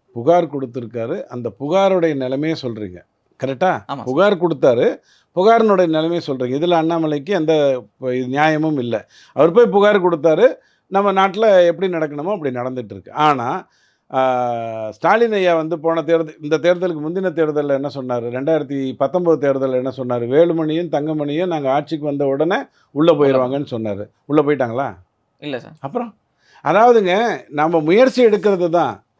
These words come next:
Speaker 1: நம்ம நேர்மையா முயற்சி எடுக்கிறது தான். நீங்க தப்பு பண்றீங்கன்னு எனக்கு கண்கூடா தெரியுது. முயற்சி
Speaker 2: அதான்
Speaker 1: எடுக்கிறது
Speaker 2: சார்,
Speaker 1: தான்.
Speaker 2: சரி, இப்ப டாஸ்மாக் ஊழல்ல கூட மக்களுக்கும் தெரியுது, நம்மளா காசு கொடுத்து இவ்வளவு ஏமாறுறோம். அப்புறம் அ-, அந்த ம-, அமைச்சருக்கு வந்து தண்டனை கிடைக்காத போது அவங்களுக்கு மக்களுக்கு ஒரு கோவம் இருக்குல்ல?
Speaker 1: கோவம் எப்படி தெரியுமா வரணும்?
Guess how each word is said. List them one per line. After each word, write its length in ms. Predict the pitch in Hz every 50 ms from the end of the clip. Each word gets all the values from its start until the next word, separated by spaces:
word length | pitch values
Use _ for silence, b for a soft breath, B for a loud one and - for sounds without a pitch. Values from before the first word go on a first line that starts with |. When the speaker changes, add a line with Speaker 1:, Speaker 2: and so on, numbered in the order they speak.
| - -
Speaker 1:
நம்ம 340 | - 123 131 135 135 131 131 123
நேர்மையா 480 | 135 143 165 185 185 190 208 226 220
முயற்சி 360 | 190 175 185 196 190 - 196
எடுக்கிறது 440 | 185 170 170 156 156 156 151 143 135
தான். 160 | 135 170 190
நீங்க 160 | 185 180 170 165
தப்பு 280 | 131 165 170 196 220 185
பண்றீங்கன்னு 420 | 196 190 180 185 185 180 208 240
எனக்கு 300 | 233 208 185 170 - 170
கண்கூடா 260 | 180 208 214 214 220 226
தெரியுது. 580 | 220 - 147 202 202 226 240 220 196 160 110 - _ _ _ _ _ _ _ _ _ _ _ _ _ _ _ _ _ _ - B B B B B
முயற்சி 360 | B 131 165 214 226 180 185 220
Speaker 2:
அதான் 40 |
Speaker 1:
எடுக்கிறது 180 | 208 220 185 226
Speaker 2:
சார், 160 | 220 214 208
Speaker 1:
தான். 180 | 202 202 180 143
Speaker 2:
சரி, 200 | 147 175 151 147
இப்ப 220 | 135 - - 160
டாஸ்மாக் 260 | 160 190 196 196 190
ஊழல்ல 220 | 180 185 180 175 170
கூட 140 | 156 190 196
மக்களுக்கும் 540 | 170 143 135 - - 208 202 175 202 202
தெரியுது, 280 | 175 180 165 175 175 190
நம்மளா 280 | 180 160 160 160 170 160
காசு 260 | 160 151 160 160 170
கொடுத்து 220 | 165 160 160 170
இவ்வளவு 300 | 170 160 160 151 151 160
ஏமாறுறோம். 220 | 165 156 143 131 123
அப்புறம் 300 | - 170 180 - 214 170 - 156
அ-, 140 | 170 170
அந்த 220 | 139 180 185 180 175
ம-, 160 | 160 127 -
அமைச்சருக்கு 460 | - 156 180 208 202 220 196 175 185 180
வந்து 180 | 185 175 156
தண்டனை 260 | 151 165 180 190 190
கிடைக்காத 440 | 160 170 170 185 185 196 185 165 170
போது 160 | 165 170 180
அவங்களுக்கு 220 | 185 170 160 151 139
மக்களுக்கு 500 | 143 147 - 196 180 165 160 - - 156
ஒரு 40 | 165
கோவம் 120 | 165 147
இருக்குல்ல? 280 | 123 123 123 127 117 117
Speaker 1:
கோவம் 300 | - 226 262 269 254 233
எப்படி 260 | 202 196 180 233 240
தெரியுமா 360 | 208 214 202 190 170 160 147 139
வரணும்? 580 | 139 135 135 135 127 135 156 165 151 120 113